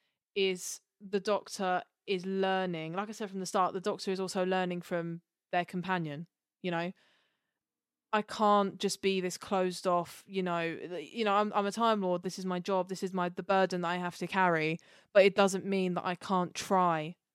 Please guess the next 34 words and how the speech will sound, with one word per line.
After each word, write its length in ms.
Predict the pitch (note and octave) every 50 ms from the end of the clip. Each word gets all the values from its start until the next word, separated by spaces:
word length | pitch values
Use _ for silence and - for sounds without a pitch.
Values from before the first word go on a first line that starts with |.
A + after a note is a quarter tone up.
| _ _ _ _ _ _ _ _ _ _ _
and 120 | - F#3+ F#3
just 160 | F#3+ F3+ -
save 280 | - - G3 F#3 F#3+ F3+
people, 260 | - F3+ E3+ E3+ E3+ E3
because 240 | F3 E3+ - F3+
she's 260 | - - G3 F3+ F3 F3+
right, 360 | F#3+ F#3+ F3+ E3 D#3+ D3+ - -
I 120 | F#3 F3+
can't 360 | E3+ - - F#3+ F3+ F3+ D#3+ F3
just 220 | F3+ E3+ - -
live 300 | F#3+ F#3 F#3 F#3 F3+ -
my 140 | F#3 F3 F3
life 300 | F3 F3+ F3+ F3 - -
like 160 | E3+ D#3 F#2+
this 260 | D#2+ D#3 D3+ D#3+ - -
anymore. 460 | E3+ E3+ E3+ E3 D#3+ D#3 C#3 C#3+ F3 _ - - - - - -
And 120 | F#3+ F#3+
I 60 | F#3+ F#3
just 180 | G3+ F#3 -
love 240 | G3+ G3+ G3 F#3 F3
that, 140 | F3+ D3+ E3+
like, 320 | F3 E3+ F3 - - - _ _ _ -
you 120 | G#3 G3+ F#3
know, 240 | F3 E3+ E3+ E3 - - _ _ _ _ _ _ _ _ _ _ _ _ _ _ _ _ _ _ _
you 180 | - B3+ C4 B3
can 160 | - C#4+ C#4
visibly 400 | B3+ E4+ E4+ E4+ F4 C#4 C#4+ C4+
see 360 | A#3 - - - D#4+ D4+ A#3+ F#3+
it. 20 |
And 120 | C#3+ G3 G#3+
again, 180 | G#3+ B3 A#3
'cause 160 | G#3+ G#3 F3+ - _ _ _ _ _ _ _ -
David 360 | G#3+ G#3 G#3 G3 G3 F#3+ F#3+
is 260 | F#3 F3 E3+ - -